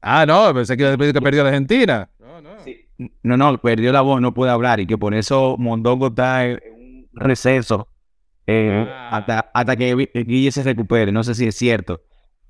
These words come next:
Speaker 2: Tú le puedes preguntar a su, a su, a su
Speaker 1: ¿A Eva?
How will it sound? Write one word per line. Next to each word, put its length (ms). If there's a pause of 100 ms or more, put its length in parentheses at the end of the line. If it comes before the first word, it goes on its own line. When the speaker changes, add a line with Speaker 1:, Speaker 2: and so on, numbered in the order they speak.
(100)
Speaker 2:
Tú 100
le 120
puedes 180
preguntar 460
a 40
su, 420 (480)
a 80
su, 180 (1080)
a 120
su 160
Speaker 1:
¿A 60 (340)
Eva? 220